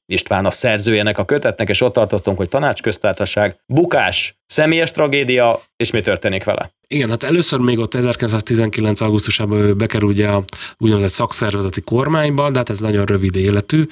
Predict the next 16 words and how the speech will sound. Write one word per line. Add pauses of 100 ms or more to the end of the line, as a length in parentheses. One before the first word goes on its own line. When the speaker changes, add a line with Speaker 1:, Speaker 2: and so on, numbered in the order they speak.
Speaker 2:
és
hát
utána
következik
egy (300)
letartóztatás,
a (380)
megszálló
román
hadsereg
ugye
letartóztatja,
el
is
viszik,
ö,